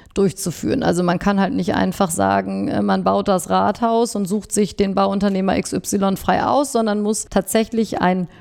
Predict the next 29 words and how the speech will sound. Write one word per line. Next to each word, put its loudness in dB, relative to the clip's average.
förmliches -2
Vergabeverfahren 2
machen, 2
um 0
den 2
besten 0
Unternehmer 2
zu -2
finden, 0
der 2
das 0
wirtschaftlichste 0
oder 2
das -4
günstigste, 0
äh, 2
Angebot 0
einreicht. 2
Also 0
man 2
kann 0
sich 0
den 0
Vertragspartner, 0
anders 2
als 2
es -2
ja 4
sonst 0